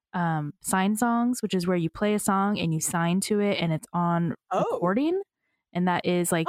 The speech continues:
Speaker 1: your
Speaker 2: Ah.
Speaker 1: project for the, um, semester in the class, which was actually really fun, um, but also really daunting because everyone's staring at you <laughs> and you have to
Speaker 2: Yeah,
Speaker 1: pretend that there
Speaker 2: sure,
Speaker 1: is
Speaker 2: of
Speaker 1: nobody there.
Speaker 2: course.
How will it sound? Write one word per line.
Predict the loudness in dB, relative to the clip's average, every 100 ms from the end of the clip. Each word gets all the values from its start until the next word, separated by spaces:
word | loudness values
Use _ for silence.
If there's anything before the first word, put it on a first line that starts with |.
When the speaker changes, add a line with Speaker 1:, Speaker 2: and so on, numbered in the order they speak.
| 2
Speaker 1:
your | 2 2
Speaker 2:
Ah. | 0
Speaker 1:
project | -2 0 0 0 -2 -4
for | -6 -4 0
the, | 0 0 0 -2 -6 _ _ -4
um, | -2 0 0 0 -4 _ _ -4
semester | -2 0 0 -2 -2 -2 -2
in | -2
the | -2
class, | -2 -4 -4 -6
which | -4
was | -2
actually | 0 0 0
really | 2 0
fun, | 0 0 -2 _ _ _ _ -2
um, | 0 2 2
but | 2
also | 0 0 0
really | 2 2 0 0
daunting | 0 0 2 0 0
because | 0 0
everyone's | 0 2 2 0
staring | 0 0 0
at | -2 -2
you | -2 -2 -6 _
<laughs> | -6 -6 -12 -20 -20 -6
and | -2 0
you | 0
have | 0
to |
Speaker 2:
Yeah, | 2
Speaker 1:
pretend | 2 2 2
that | 2
there | 2 2
Speaker 2:
sure, |
Speaker 1:
is | 4
Speaker 2:
of | 2
Speaker 1:
nobody | 2 2
there. |
Speaker 2:
course. | 4 2 2